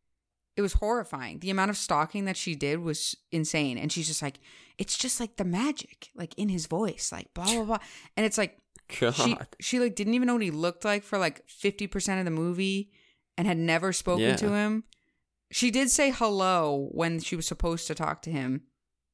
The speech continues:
Speaker 1: but then that woman came and, like, messed it all up or whatever. She almost gets hit by a
Speaker 2: Mm-hmm.
Speaker 1: car. And it's like, it's supposed to follow this, like, tropes of, like, this previous movie. I don't even know. Whatever. I've been going on for, like,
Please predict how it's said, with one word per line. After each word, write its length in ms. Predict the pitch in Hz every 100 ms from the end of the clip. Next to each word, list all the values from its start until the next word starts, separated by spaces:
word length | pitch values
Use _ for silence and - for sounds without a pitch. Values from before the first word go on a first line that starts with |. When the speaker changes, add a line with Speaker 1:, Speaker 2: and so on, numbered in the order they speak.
| _
Speaker 1:
but 120 | 160
then 120 | 160
that 180 | 156 147
woman 320 | 151 156 147 147
came 380 | 151 131 127
and, 140 | 131 127
like, 260 | 117 - -
messed 280 | - 143 -
it 80 | 120
all 140 | 92
up 160 | 71 -
or 60 | 87
whatever. 400 | 73 50 76 - _ _ _ _
She 140 | - 190
almost 220 | 185 175
gets 120 | 175
hit 120 | 170
by 120 | 156 131
a 40 |
Speaker 2:
Mm-hmm. 80 | 120
Speaker 1:
car. 440 | 131 110 95 156 _
And 120 | - 147
it's 120 | -
like, 180 | 139 - - _ _
it's 140 | 202
supposed 320 | - 220 226 -
to 60 |
follow 340 | - 190 190 190
this, 260 | 175 -
like, 200 | 175 165
tropes 460 | - - 165 165 -
of, 120 | 160
like, 200 | 156 147
this 120 | 156
previous 640 | 147 - - 156 151 151 -
movie. 460 | 147 147 165 165 - -
I 80 | 202
don't 100 | 180
even 180 | 147 139
know. 200 | 120 - _
Whatever. 440 | 165 170 143 127 -
I've 200 | 180 190
been 160 | 196 185
going 220 | 165 156
on 120 | 151
for, 80 | 151
like, 220 | 143 123